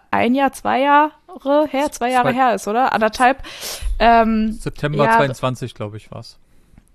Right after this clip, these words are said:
Speaker 1: Ja, dann sind das jetzt, glaub ich, so anderthalb Jahre her, ne?
Speaker 2: Mhm.
Speaker 1: Ähm, eben mit einem ganz anderen Blick drauf wirk-, äh, gucke und es halt einfach eine krasse Lebensensch-, äh, Lebenserfahrung ist, die ich dadurch gewonnen habe.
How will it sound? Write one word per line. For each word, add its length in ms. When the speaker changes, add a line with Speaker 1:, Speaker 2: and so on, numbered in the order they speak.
Speaker 1:
Ja, 300
dann 160
sind 140
das 100
jetzt, 160
glaub 160
ich, 60
so 100
anderthalb 400
Jahre 340
her, 280
ne? 160
Speaker 2:
Mhm. 60
Speaker 1:
Ähm, 420
eben 160
mit 140
einem 80
ganz 200
anderen 500
Blick 200
drauf 240
wirk-, 240
äh, 280
gucke 460
und 240
es 160
halt 320
einfach 240
eine 120
krasse 480
Lebensensch-, 840
äh, 140
Lebenserfahrung 1160
ist, 460
die 60
ich 120
dadurch 340
gewonnen 400
habe. 360